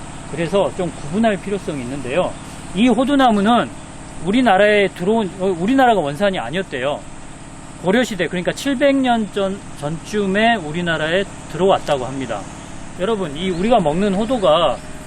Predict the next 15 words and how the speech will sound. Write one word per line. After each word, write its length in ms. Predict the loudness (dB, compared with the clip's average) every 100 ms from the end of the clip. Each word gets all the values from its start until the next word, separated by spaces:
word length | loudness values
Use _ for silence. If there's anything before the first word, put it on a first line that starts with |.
| -6
약으로 360 | 0 0 2 -2
쓰인다는 480 | 0 2 2 2
거 280 | 0 0 0 -4 -14 -14 -10
혹시 240 | -10 -4 -2
아셨나요? 520 | -2 -2 0 2 0 -4 -8 -12 -12 -12 -10 -10 -6 0
모르시는 380 | 2 4 2 2
분들이 220 | 0 0
많았-, 680 | 0 0 0 -2 -8 -8 -2
많았을 380 | 0 0 0
텐데 440 | -6 -2 2 2 0 -8 -12 -12 -12 -12 -14 -12 -6
중요한 420 | 2 4 6 4
약이에요. 440 | 2 -2 -6 -6 -8 -12 -10
그러니까 180 | -2 0
우리 100 | 2
조상들은 800 | 2 2 2 4 2 2 0 0